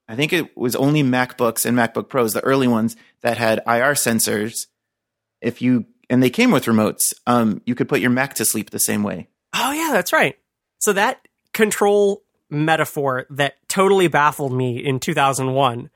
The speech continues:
Speaker 2: <laughs> has been around for fifteen years, and Apple's still continuing it today.
Speaker 1: My, my first experience with an iPod, uh,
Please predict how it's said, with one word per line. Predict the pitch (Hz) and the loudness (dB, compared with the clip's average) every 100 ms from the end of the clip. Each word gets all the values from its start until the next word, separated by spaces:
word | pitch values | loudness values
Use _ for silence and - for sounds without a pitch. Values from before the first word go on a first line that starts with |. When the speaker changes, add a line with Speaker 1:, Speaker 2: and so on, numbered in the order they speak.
| _ | _
Speaker 2:
<laughs> | - - | -20 -8
has | - 180 143 | -2 -2 0
been | 170 | 0
around | 156 151 | 2 2
for | 143 139 | 0 -6
fifteen | 135 - 131 | -8 -6 -6
years, | 113 - - - _ _ - | -6 -10 -14 -16 _ _ -6
and | 143 | 0
Apple's | 131 143 135 | 0 2 0
still | - 131 | 0 -2
continuing | 143 135 135 131 127 | -2 -2 0 0 0
it | 135 | -2
today. | 139 123 127 131 _ _ - 131 | -4 -4 -4 -8 _ _ -2 0
Speaker 1:
My, | 135 143 135 | 2 2 2
my | 143 151 | 0 0
first | 160 143 | 0 -2
experience | 139 - 131 123 123 | -2 0 0 0 -2
with | 120 | -4
an | |
iPod, | 117 117 - 113 113 110 - | -2 -2 0 0 2 0 -2
uh, | 117 113 | 0 0